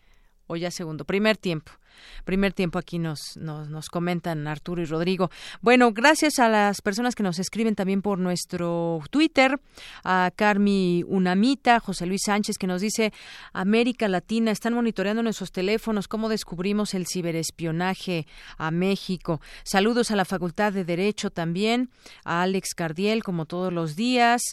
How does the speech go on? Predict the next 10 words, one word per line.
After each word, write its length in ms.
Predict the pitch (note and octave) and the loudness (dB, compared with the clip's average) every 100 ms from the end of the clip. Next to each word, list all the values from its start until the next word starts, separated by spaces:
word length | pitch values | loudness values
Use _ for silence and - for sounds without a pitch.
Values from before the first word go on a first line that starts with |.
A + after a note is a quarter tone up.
| - - - - | -10 -20 -20 -10
a 340 | E3+ F3 E3+ - | -6 -4 -4 -6
Otto 440 | G3 G#3+ - G3 | -4 -4 -2 -4
también, 300 | F#3+ E3+ F3 | -4 -4 -4
que 80 | F3 | -4
nos 140 | E3 D3+ | -6 -4
manda 180 | E3+ | -6
algunos 260 | E3 E3+ D#3+ | -4 -6 -6
saludos 300 | D#3 D#3 D#3+ | -6 -8 -8
por 180 | - D3+ | -8 -8
aquí, 320 | C#3+ G3 | -4 -4